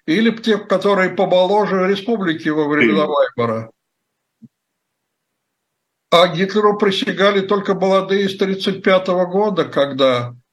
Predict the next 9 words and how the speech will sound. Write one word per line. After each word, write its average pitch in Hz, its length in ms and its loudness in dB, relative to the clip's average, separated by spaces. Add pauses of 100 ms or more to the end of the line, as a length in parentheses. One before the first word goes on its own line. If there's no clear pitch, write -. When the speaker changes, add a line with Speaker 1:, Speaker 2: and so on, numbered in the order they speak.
(180)
Speaker 1:
был 147 380 0
введен 135 420 0
вермахт, 123 720 -2
учрежден 123 560 -2
вермахт 123 480 -2
и 131 40 -4
всеобщая 127 460 -2
воинская 127 560 -2
повинность. 131 600 -4